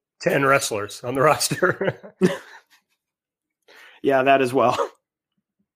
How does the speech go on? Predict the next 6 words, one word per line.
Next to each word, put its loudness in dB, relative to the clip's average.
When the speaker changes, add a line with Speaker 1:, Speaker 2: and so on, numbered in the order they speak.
Speaker 1:
right, 4
well, 4
as 4
promised 0
at -4
the -10